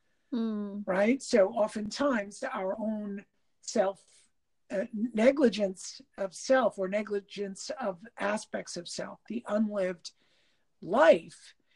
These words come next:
Speaker 2: uh, the parts of us that we've rejected, we can project on others. And many of those aspects can be gold, or they can be,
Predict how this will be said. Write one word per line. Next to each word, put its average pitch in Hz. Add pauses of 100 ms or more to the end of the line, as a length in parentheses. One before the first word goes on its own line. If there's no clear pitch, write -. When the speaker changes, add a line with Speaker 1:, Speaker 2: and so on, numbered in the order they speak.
(240)
Speaker 2:
uh, 185 (160)
the 180
parts 285
of 208
us 180
that 202
we've 180
rejected, 180 (800)
we 262
can 226
project 196
on 202
others. 247
And 202
many 214
of 190
those 190
aspects 180
can 170
be 160
gold, 208 (720)
or 233
they 214
can 226
be, 220